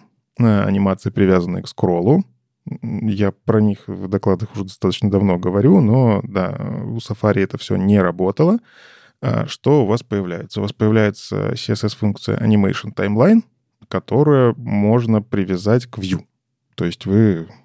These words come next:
говорите: «Я хочу работать с тем, как элемент внутри вьюпорта появился, не появился, где он в какой позиции находится». А,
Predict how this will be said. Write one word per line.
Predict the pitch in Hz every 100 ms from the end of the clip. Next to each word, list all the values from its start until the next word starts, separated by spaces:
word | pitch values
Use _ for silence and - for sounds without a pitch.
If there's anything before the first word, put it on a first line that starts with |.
| -
говорите: | 101 101 92 - - -
«Я | 101 104 123
хочу | 120 - 107 110
работать | 104 95 104 104 95
с | - - - _
тем, | - 135 147 135 _
как | - 123 -
элемент | - 104 98 113 113
внутри | 104 104 - 110
вьюпорта | 98 98 95 101 113 90
появился, | 85 - 95 95 143 170 - 151
не | 156 110
появился, | 95 90 92 95 139 - 131 127 120 123 -
где | 104
он | 101
в | 92
какой | - -
позиции | 101 92 85 80 -
находится». | 98 - 185 170 - 151 - _ - - - _ -
А, | 107 101